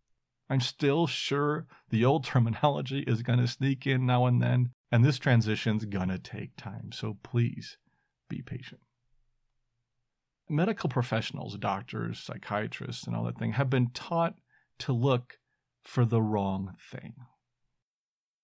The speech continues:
Doctors have been taught that the complications related with benzodiazepine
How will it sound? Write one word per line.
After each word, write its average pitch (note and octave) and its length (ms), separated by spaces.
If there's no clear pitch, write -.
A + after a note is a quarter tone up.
Doctors B2+ 420
have B2 180
been C#3+ 140
taught - 420
that A2+ 160
the A2+ 80
complications A#2+ 1120
related B2 500
with A2 320
benzodiazepine B2+ 1200